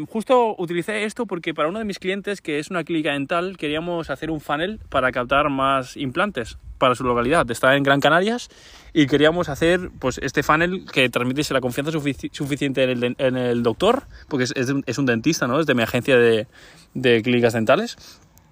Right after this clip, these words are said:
Queríamos transmitir esta confianza en, en el doctor, transmitir profesionalidad y queríamos formar a, a la co-, bueno, formar a, al potencial paciente en todo lo que necesitaba saber para antes de, de hacerse este, esta cirugía, ¿no? Porque al final el implante es una cirugía y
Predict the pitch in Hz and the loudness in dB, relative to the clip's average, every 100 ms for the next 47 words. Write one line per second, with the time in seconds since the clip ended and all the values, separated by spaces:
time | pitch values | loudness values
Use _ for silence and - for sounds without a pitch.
0 | _ - 139 165 175 160 143 131 165 160 | _ -2 4 4 4 0 0 4 4 4
1 | 143 139 147 143 127 - 135 127 123 131 | 2 2 4 4 2 2 -2 0 0 0
2 | 127 117 202 240 - _ 139 123 - 143 | 0 0 2 2 -2 _ 2 2 0 -2
3 | 151 127 127 127 180 233 - - - 143 | 0 0 2 4 4 2 -6 -20 -10 0
4 | 139 147 165 - 143 123 135 147 139 127 | 2 4 2 0 2 4 4 4 4 2
5 | 117 107 - 127 120 113 107 104 123 127 | 0 -4 -4 -2 0 0 -2 -6 -10 -4
6 | 139 104 - - - 131 120 135 151 135 | -4 -4 -8 -20 -6 -2 2 4 4 2
7 | 120 120 - - - 117 110 - 160 151 | 0 -6 -6 -16 -10 -6 -4 0 0 0
8 | 175 175 190 233 - - - _ _ - | -2 -2 -2 -8 -12 -20 -20 _ _ -2
9 | 135 131 123 147 160 147 135 127 135 127 | 0 2 0 0 2 0 -2 0 2 2
10 | - 123 151 175 143 127 117 110 135 139 | 2 0 0 0 0 2 2 2 0 0
11 | 151 135 123 135 123 113 131 - 131 120 | -2 0 0 0 -2 -2 -2 -2 -2 -2
12 | 127 120 139 120 123 - 120 135 117 120 | -6 -8 -8 -4 -4 -2 -4 -2 -2 -2
13 | 117 120 120 123 123 120 - 123 123 113 | -6 -6 -4 -4 -2 -4 -4 -4 -4 -4
14 | 135 156 143 113 | 0 0 0 -2